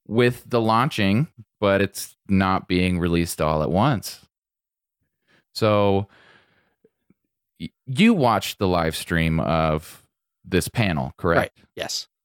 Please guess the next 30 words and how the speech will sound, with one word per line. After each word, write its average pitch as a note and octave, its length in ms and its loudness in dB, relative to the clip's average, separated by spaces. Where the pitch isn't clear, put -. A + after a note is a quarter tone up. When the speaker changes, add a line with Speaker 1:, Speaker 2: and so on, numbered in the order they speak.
Speaker 1:
What G3 340 -2
can G3+ 180 4
you E3+ 200 6
say B2 420 2
about G2 380 0
how G#2+ 280 -2
the A2 220 -2
actors E2+ 560 -2
feel F#2 460 0
about D#2+ 300 -2
being F2 240 0
a D#2 40 -2
part F2 280 -2
of D2 60 -4
the D2+ 100 -4
show? D2+ 400 -4
Speaker 2:
Oh, A#2+ 500 0
uh, B2 420 2
there F3 120 8
was B3 120 6
a A#3+ 40 2
good G#3+ 160 6
energy. F#3 500 4
You F3 80 8
know, G3+ 80 10
like, F#3 260 6
you F3 160 8
watch F3 320 4
the, E3+ 300 8
um, A#2+ 420 4